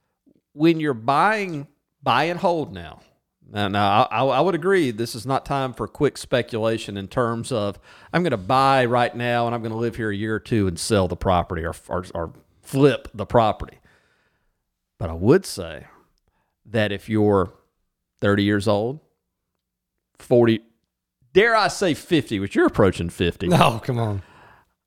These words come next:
Speaker 1: And it's a ten plus year buy and hold, I'm just not that geeked out about the pri-, I'm not worried about today's real estate price with that.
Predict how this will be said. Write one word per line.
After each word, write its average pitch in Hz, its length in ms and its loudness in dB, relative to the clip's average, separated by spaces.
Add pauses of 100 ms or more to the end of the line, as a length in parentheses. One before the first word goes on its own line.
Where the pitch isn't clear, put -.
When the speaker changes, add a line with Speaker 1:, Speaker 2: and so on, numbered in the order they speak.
(1000)
Speaker 1:
And 135 180 4
it's - 160 0
a 98 180 -4 (240)
ten 175 340 2
plus 160 400 0
year 147 160 0
buy 131 280 0
and 110 120 -6
hold, 135 520 -2 (200)
I'm 196 200 -6
just 269 180 -2
not 139 200 2
that 135 360 0
geeked 139 240 -4
out 156 220 2
about 127 320 -4
the - 80 -10
pri-, - 200 -8
I'm 113 280 -8
not 214 200 0
worried 220 360 4
about 160 260 2
today's 160 420 -2
real 180 200 -2
estate - 340 -4
price 92 400 -8
with 95 140 -10
that. - 280 -14